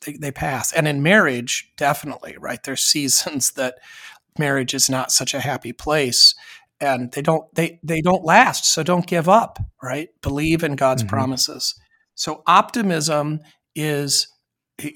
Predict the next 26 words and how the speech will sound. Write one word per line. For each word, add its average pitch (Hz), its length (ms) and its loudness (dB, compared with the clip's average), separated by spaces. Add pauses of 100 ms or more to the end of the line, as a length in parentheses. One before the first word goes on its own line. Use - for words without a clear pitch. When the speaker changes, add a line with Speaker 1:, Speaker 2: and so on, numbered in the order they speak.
(200)
Speaker 1:
I 196 40 -4
mean, 151 240 0
this 175 200 2
is 202 200 0
a 151 100 -4
Christian 156 540 -2
reality. 127 580 -4 (100)
We 185 160 2
should 180 480 -2
be 139 440 -6 (580)
eagerly 190 500 4
expectant 165 680 0
of 131 80 -10
the 139 100 -6
future 160 460 -2
and 135 120 -12
expect 175 460 0
good 156 160 -4
things 147 300 -6
from 139 160 -8
God 131 240 -2
on 127 60 -2
the 123 60 -2
basis 127 380 -2
of - 80 -18
Christ, 143 520 2